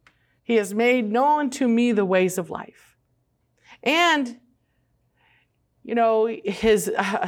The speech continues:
he makes a full joy in our lives. Again, by making this known. And that's because the blessing of the Lord is active. God is actively making known every minute, every day, the ways of life to you,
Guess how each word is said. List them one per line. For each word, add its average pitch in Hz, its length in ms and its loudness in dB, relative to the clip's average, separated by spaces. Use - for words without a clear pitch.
he 233 140 -2
makes 226 320 0
a 180 60 -6
full 254 560 0
joy 180 580 0
in 202 100 0
our 185 140 2
lives. 156 520 -4
Again, 190 400 0
by 180 140 2
making 185 360 -2
this 175 200 -4
known. 175 320 0
And 285 220 2
that's 339 240 2
because 370 380 0
the 302 60 0
blessing 330 480 2
of 320 80 2
the 302 60 2
Lord 285 240 2
is 254 140 0
active. 269 600 0
God 285 260 4
is 269 140 -2
actively 277 580 2
making 247 440 2
known 247 560 0
every 311 320 2
minute, 233 420 2
every 277 300 2
day, 226 320 4
the 196 100 -2
ways 208 260 2
of 185 120 -2
life 180 260 2
to 196 120 -8
you, 156 240 -8